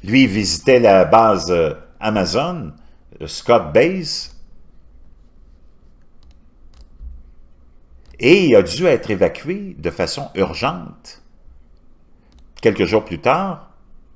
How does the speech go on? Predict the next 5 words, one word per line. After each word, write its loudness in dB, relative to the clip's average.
selon 0
un -4
journal -8
de -10
l'Argentine, -6